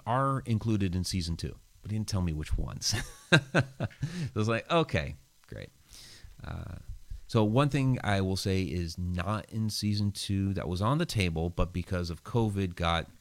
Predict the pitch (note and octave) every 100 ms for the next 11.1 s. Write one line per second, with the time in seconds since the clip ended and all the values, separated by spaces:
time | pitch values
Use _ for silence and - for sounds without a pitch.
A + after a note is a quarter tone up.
0 | - - - - - - - - - A2
1 | D2 E2 - F#2 _ - E2+ E2 E2 D#2+
2 | D#2+ D2+ E2 C#2+ G#2+ B2+ F#2+ D#2 D#2 -
3 | - - _ _ - - - - - -
4 | - - - - _ - E2+ D#2+ D2+ D#2+
5 | D2 E2 - - - - - _ - F#2
6 | F#2 F2+ E2+ F2+ F2 E2+ E2 E2 - -
7 | - F2+ F2 E2 E2 D#2+ D2+ C#2+ - -
8 | A#1 - - - _ _ _ _ - G#2
9 | - G2+ G2 F2 F2+ - E2+ E2+ - -
10 | _ _ - E2+ E2 D#2+ D#2 D#2 D2+ D#2
11 | D#2